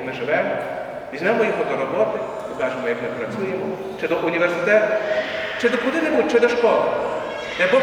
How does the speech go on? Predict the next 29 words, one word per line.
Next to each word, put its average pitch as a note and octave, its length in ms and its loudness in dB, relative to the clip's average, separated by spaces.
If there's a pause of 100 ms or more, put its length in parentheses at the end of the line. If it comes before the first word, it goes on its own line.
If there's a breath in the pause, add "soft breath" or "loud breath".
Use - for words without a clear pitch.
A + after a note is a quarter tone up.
перестане A#3 500 4
бути A3+ 260 2
якимсь A3 360 2 (1200)
наглядачом G#3 640 4 (120)
у F#3+ 60 4
нашому F#3+ 420 2
житті, F3+ 360 -2
а D#3+ 40 -4
стане G#3+ 360 4 (300)
її F3+ 100 0
реальним, F3 480 2 (1400)
як C#3+ 120 -2 (320)
зараз C3 200 0
кажуть, C#3 240 -2 (160)
слово, C3 140 0 (120)
суб'єктом, G3+ 540 0 (100)
тобто - 220 0
тим, B3+ 260 2 (460)
хто G#3+ 100 4
буде A3+ 320 2
жити G3 380 2 (400)
в - 20 -4
нас E3+ 280 2 (440)
і E3 40 -8
буде G#3 140 0
дивитися B3 400 2
на A3 100 6
світ A3+ 340 0
нашими F3 480 2